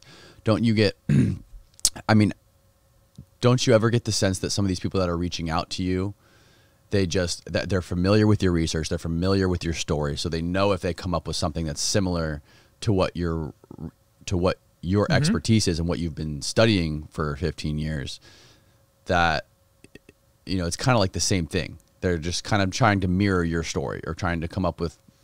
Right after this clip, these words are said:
Speaker 1: there's
Speaker 2: Mm-hmm.
Speaker 1: no, there's no
Speaker 2: Mm-hmm.
Speaker 1: real hard proof of any of this stuff. It's just hearsay, right?
Speaker 2: Well, there's multiple witness cases, right?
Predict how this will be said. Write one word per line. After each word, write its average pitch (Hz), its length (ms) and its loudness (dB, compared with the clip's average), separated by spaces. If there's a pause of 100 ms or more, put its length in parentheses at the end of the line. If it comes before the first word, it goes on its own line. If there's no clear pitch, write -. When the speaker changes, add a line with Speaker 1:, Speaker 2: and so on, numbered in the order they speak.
(160)
Speaker 1:
there's - 140 2
Speaker 2:
Mm-hmm. 156 80 2
Speaker 1:
no, 131 200 8
there's 113 160 2
no 123 200 6
Speaker 2:
Mm-hmm. 92 140 -2
Speaker 1:
real 107 220 4
hard 95 500 2
proof - 380 0
of 85 80 0
any 80 140 -2
of 67 60 -4
this 69 120 -4
stuff. 73 240 -4
It's 82 100 -6
just - 220 -8
hearsay, - 400 -6
right? 65 280 -6 (380)
Speaker 2:
Well, 196 200 8
there's 170 320 2
multiple 165 280 2
witness 185 260 -4
cases, - 520 -10 (1500)
right? 143 200 -2